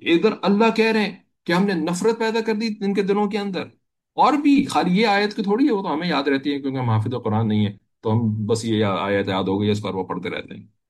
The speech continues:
"उलाइका हुमुल मुहतदून", Right, "Ulaika humur rashidun",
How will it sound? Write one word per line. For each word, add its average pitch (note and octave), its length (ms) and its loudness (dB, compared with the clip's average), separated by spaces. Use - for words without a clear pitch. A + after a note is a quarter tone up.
"उलाइका G3+ 600 6
हुमुल F3+ 320 4
मुहतदून", F3 840 2
Right, - 260 -8
"Ulaika F#3 480 2
humur F3+ 380 0
rashidun", F3+ 800 0